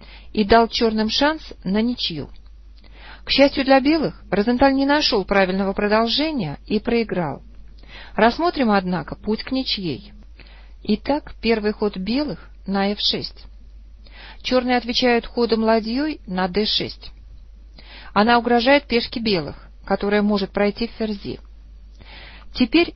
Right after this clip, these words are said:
у белых два продолжения. Рассмотрим первый вариант.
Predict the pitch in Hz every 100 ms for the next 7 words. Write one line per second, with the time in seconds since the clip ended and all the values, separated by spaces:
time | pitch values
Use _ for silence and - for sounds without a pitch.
0 | - 208 226 254 247 214 226 233 233 233
1 | 226 185 156 139 143 - - - - -
2 | - - - 226 302 330 302 294 240 185
3 | 175 160 156 139 -